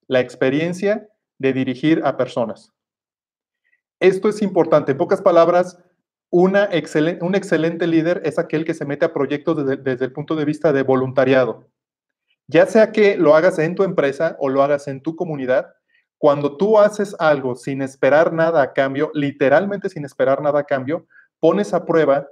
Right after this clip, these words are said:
si aquello para lo que quieres dirigir tiene que ver con tu filosofía profesional de vida. Que no tiene nada que ver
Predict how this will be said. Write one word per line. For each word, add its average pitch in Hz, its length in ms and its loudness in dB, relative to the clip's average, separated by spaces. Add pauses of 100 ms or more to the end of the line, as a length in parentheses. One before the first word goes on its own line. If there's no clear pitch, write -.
(380)
si - 200 -2
aquello 185 560 2
para 131 160 2
lo 127 160 -2
que 131 120 -8
quieres 160 300 0
dirigir 165 560 -4 (200)
tiene 143 300 -2
que 170 120 4
ver 156 320 2
con 143 240 -4
tu 135 100 -2
filosofía 135 1000 0 (280)
profesional 123 680 -2
de 120 80 -2
vida. 160 300 0 (1120)
Que 170 100 0
no 151 200 0
tiene 175 240 -2
nada 185 260 2
que 180 120 2
ver 151 320 2